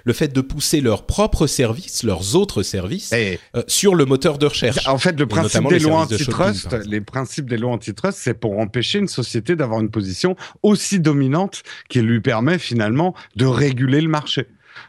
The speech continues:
Speaker 2: Euh,
Speaker 1: Bah, c'est, c'est que tu peux pas, en fait, c'était le problème qu'il y avait eu avec, euh, Internet Explorer dans Windows, c'est que tu peux pas utiliser ta position dominante dans un marché pour, euh, pousser une position, euh, enfin, pour pousser ton produit dans un autre marché.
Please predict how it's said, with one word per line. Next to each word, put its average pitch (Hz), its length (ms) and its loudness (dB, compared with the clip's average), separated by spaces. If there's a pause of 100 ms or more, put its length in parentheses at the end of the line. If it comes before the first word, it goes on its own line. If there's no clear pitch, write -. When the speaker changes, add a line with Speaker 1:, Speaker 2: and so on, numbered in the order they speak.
(140)
Speaker 2:
Euh, 113 160 0
Speaker 1:
Bah, 104 300 4
c'est, 147 300 6
c'est 147 220 2
que 143 340 0 (200)
tu - 160 -2
peux 170 140 6
pas, 180 180 2
en 135 120 0
fait, 120 220 0
c'était 127 220 0
le 135 100 4
problème 147 380 2
qu'il 120 180 0
y - 40 6
avait 113 220 4
eu 135 220 0 (280)
avec, 117 680 0
euh, 101 440 2
Internet 123 440 0
Explorer 135 420 2
dans 110 120 2
Windows, 147 380 2
c'est 117 180 -2
que 120 100 -4
tu - 140 -10
peux 147 100 0
pas 190 140 2
utiliser 147 420 -2
ta 127 100 -2
position 123 420 -2
dominante 123 420 2
dans 95 240 0
un 147 40 2
marché 151 460 0 (400)
pour, 208 480 2
euh, 113 440 2
pousser 185 580 0 (320)
une 135 160 0
position, 127 760 0
euh, 92 260 -4
enfin, 98 200 -4
pour - 220 0
pousser 143 400 2
ton 117 160 -2
produit 143 320 0
dans 139 240 2
un 147 100 0
autre 196 180 0
marché. 131 400 -2